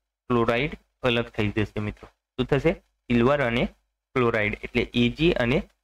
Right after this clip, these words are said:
સીએલ અલગ થઈ જશે. બિરો-, બરાબર મિત્રો? અને રાખોડી રંગનું એજી મળશે.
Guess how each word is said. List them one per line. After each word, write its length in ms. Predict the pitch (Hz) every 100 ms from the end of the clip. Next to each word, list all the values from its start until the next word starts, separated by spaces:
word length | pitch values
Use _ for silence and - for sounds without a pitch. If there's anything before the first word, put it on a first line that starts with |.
| _
સીએલ 340 | _ 135 127 147
અલગ 280 | - 113 110
થઈ 220 | - 107
જશે. 320 | 110 110 113
બિરો-, 440 | 113 131 160 151 -
બરાબર 300 | 135 156 160
મિત્રો? 280 | 156 151 -
અને 220 | - 120
રાખોડી 460 | 117 101 101 117 123
રંગનું 400 | 113 110 123 208 - _ _ -
એજી 240 | 123 120 117
મળશે. 360 | 107 104 -